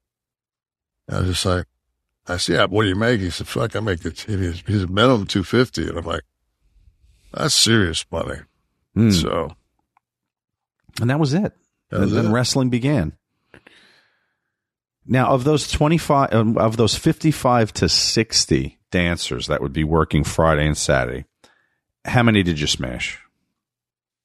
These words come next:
Speaker 2: A quarter?
Speaker 1: No, fuck no. No.
Speaker 2: No, you're hanging out, closing time, yeah, walking to
Speaker 1: Nope.
Speaker 2: their car. No?
Speaker 1: Nope.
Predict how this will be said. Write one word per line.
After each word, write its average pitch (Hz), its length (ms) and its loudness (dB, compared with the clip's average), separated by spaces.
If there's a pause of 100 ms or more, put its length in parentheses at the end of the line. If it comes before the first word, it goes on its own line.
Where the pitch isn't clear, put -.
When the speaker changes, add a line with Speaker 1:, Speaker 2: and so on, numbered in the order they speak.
(1900)
Speaker 2:
A - 60 -6
quarter? 120 560 0 (420)
Speaker 1:
No, - 440 0
fuck - 280 -2
no. - 240 -10 (1500)
No. 67 320 -2 (2000)
Speaker 2:
No, 214 200 -2
you're 175 100 -2
hanging 113 420 0
out, 120 280 0
closing 117 560 0
time, 117 1040 0 (540)
yeah, 170 180 -20 (320)
walking 104 320 -4
to - 80 -2
Speaker 1:
Nope. 85 100 2
Speaker 2:
their 73 80 -4
car. - 760 -6
No? 101 320 -6
Speaker 1:
Nope. - 280 0